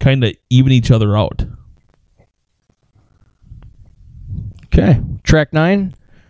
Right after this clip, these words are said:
Speaker 2: Sean Flynn. That's Sean, S E A N, not S H A W N, in case people are wondering. Uh, <laughs>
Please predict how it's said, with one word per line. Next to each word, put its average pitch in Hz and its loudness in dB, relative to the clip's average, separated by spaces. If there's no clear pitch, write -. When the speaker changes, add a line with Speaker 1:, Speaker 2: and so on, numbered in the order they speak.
Speaker 2:
Sean 165 2
Flynn. 190 0
That's 139 2
Sean, 147 0
S 135 0
E 123 4
A 123 2
N, 113 0
not 120 2
S 120 4
H 120 2
A - 2
W - 0
N, - -4
in - -20
case - 2
people - 0
are - -2
wondering. 139 0
Uh, 165 2
<laughs> - 0